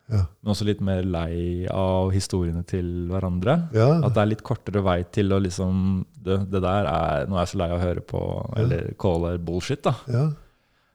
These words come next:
Speaker 2: Eh, så det er litt fint, tror jeg. Jeg tror at, jeg tror det kan bli bra fremover.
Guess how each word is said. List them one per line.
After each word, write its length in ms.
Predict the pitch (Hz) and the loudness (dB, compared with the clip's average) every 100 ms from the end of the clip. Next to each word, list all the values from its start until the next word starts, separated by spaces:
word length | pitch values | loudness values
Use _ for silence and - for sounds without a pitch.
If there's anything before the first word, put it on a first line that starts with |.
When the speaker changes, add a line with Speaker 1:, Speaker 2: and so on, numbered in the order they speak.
| _ _ - - | _ _ -10 -4
Speaker 2:
Eh, 220 | - - | 0 0
så 140 | 117 127 | -2 -2
det 100 | 254 | -2
er 40 | |
litt 120 | 208 | -4
fint, 260 | - 92 82 | -2 -2 -2
tror 160 | - 92 | -2 -2
jeg. 80 | 101 | 0
Jeg 80 | 131 | 0
tror 180 | 160 | 0
at, 100 | 139 | 0
jeg 220 | 147 143 139 | 0 -2 -2
tror 140 | 135 | -4
det 40 | |
kan 120 | 147 135 | -2 0
bli 120 | 127 | 0
bra 320 | 110 101 101 | 0 2 2
fremover. 540 | 107 101 87 90 127 | 2 -2 -2 0 0